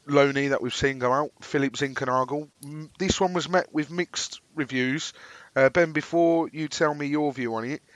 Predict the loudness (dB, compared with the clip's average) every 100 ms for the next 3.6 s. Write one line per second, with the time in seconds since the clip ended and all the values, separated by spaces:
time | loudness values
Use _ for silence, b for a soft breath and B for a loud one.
0 | B B B -2 -2 -2 0 -2 -2 -6
1 | -4 -2 -2 -2 -6 -6 -6 -4 -4 -6
2 | -8 0 0 0 -4 -6 -6 -2 -2 -2
3 | -2 -6 -2 -4 -4